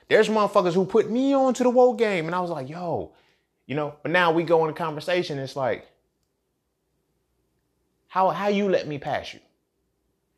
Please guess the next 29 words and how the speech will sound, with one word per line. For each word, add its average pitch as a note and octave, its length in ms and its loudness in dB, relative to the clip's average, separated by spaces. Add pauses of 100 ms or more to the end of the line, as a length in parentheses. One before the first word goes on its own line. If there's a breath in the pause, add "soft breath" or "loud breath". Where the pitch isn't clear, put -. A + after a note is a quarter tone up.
(180 soft breath)
How G3+ 200 0
you G#3+ 200 4
get D#3+ 220 -2
me F3+ 220 -2
into F#3 240 -2
the B2 80 -2
game A#2+ 360 -4
and A#2 140 -6
let B2+ 180 0
me C3+ 100 -2
get A#2+ 180 -8
farther A2 300 -2
than F2+ 140 -8
you?" F2+ 140 -12 (2000)
There's D#3 200 4
a B2 40 0
problem. C3 560 -2 (320)
There's G#3 200 2
a F3+ 60 0
problem G#3+ 460 2
somewhere A2 440 -4
in F2 80 -8
that. C#2+ 220 -14 (300)
Like, A#2 180 0
you C#3 120 -2
feel E3+ 120 0
what F3 100 2
I'm D#3+ 80 -4
saying? D#3+ 320 -6